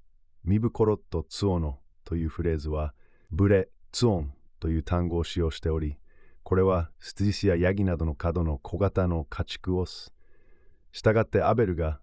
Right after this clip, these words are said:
群れからススか若いヤギを捧げた可能性最も高いです。創世記四、三から、ノアが箱舟から出た時、彼は祭壇を築き、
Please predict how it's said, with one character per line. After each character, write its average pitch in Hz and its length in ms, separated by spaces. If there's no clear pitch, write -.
群 92 100
れ 92 80
か 90 140
ら 80 260
ス - 260
ス - 80
か 90 200
若 82 300
い 98 60
ヤ 87 100
ギ 82 80
を 78 60
捧 82 240
げ 82 80
た - 100
可 - 120
能 80 120
性 82 140
最 - 20
も 78 380
高 - 260
い 73 80
で - 100
す。 - 300
創 101 240
世 98 160
記 78 280
四、 90 340
三 80 440
か - 140
ら、 - 240
ノ 101 180
ア 98 60
が 92 80
箱 95 300
舟 101 240
か 92 140
ら 85 100
出 92 100
た 87 160
時、 - 400
彼 101 180
は 87 160
祭 95 300
壇 95 200
を 87 60
築 87 320
き、 76 260